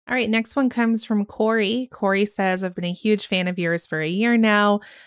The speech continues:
and I would like to share some of my own theories in regards to Jacob and his new wand in the Secrets of Dumbledore movie. One, Jacob is an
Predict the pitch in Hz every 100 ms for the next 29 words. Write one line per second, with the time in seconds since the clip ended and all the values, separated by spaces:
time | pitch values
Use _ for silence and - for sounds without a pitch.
0 | - 185 185 190 190 185 190 - 180 175
1 | - 175 170 170 165 190 202 214 190 170
2 | 170 170 175 185 175 175 170 - 170 -
3 | 269 277 185 175 - 180 185 170 202 262
4 | 233 185 175 175 - 180 170 - 175 180
5 | 175 - 170 160 156 165 156 160 - 196
6 | 202 175 135 165 _ _ - - - -
7 | - _ _ 208 277 220 175 214 _ -
8 | 214 220 269 233 208